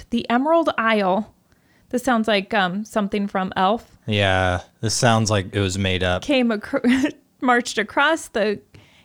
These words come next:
Speaker 1: candy-coated land. Okay, anyway, across the Emerald Isle to expunge supposed evil spirits of the President of Ireland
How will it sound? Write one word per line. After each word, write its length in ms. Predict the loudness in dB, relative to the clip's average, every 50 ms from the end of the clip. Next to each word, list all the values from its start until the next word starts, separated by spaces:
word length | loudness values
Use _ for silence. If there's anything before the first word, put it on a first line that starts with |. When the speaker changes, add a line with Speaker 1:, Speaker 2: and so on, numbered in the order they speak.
| _ -6
Speaker 1:
candy-coated 960 | 0 2 2 2 2 0 -2 -2 -2 0 0 0 0 0 -2 -2 -2 -4 -10 -12 _ _ _ _ _ _ -20 -20 -20 _ _ _ _ _ _ _ _ _ _ _ _ _ _ _ _ _ _ _ _ _ _ _
land. 460 | -2 0 2 2 2 2 0 -2 -6 _ _ _ _ -20 -4 0
Okay, 280 | 0 2 4 2 2 2
anyway, 300 | 2 2 2 4 2 2
across 380 | 2 2 2 4 4 4 2
the 100 | 0 0 2
Emerald 340 | 2 2 4 4 2 2 2
Isle 460 | 2 2 2 4 4 2 2 0 -4 -12 -20 _ _ _ _
to 220 | 0 2 2 2 2
expunge 920 | 2 2 0 0 -6 -10 -2 0 2 2 2 2 0 -2 -4 -6 -6 -6 -8 -10
supposed 680 | -10 -2 -2 0 0 0 2 2 2 2 2 0 -2 -4 -4
evil 320 | -4 -4 -2 -2 -4 -4 -4
spirits 640 | -6 -10 -6 -4 0 2 4 4 4 2 0 -2
of 180 | -4 -4 -2 -2
the 80 | -4 -4
President 560 | -2 -2 -2 -2 -2 -2 0 0 0 0 0
of 120 | -2 -2 -2 -2
Ireland 580 | -2 -2 -2 0 0 0 0 0 -2 -2 -4